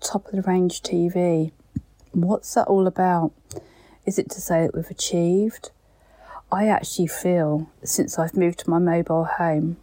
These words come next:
which has got two small bedrooms, a little open plan kitchen and lounge, um, and a bathroom, I actually feel that I've achieved far more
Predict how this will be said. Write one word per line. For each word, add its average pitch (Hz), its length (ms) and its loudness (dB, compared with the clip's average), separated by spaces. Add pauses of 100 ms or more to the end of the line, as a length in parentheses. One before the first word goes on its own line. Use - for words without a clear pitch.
which - 220 -4
has 170 200 -2
got - 160 -4 (440)
two 269 160 2
small 240 260 0
bedrooms, 196 920 0
a - 80 -2
little 180 300 2
open 196 320 0
plan 190 280 0
kitchen - 440 -4
and 185 140 2
lounge, 175 580 0 (960)
um, 175 560 0 (480)
and 196 120 2
a 202 60 2
bathroom, 165 680 0 (1000)
I 220 180 2
actually - 340 0
feel 175 380 0
that 165 160 0
I've - 180 -6
achieved 175 680 0
far - 720 0
more 185 500 4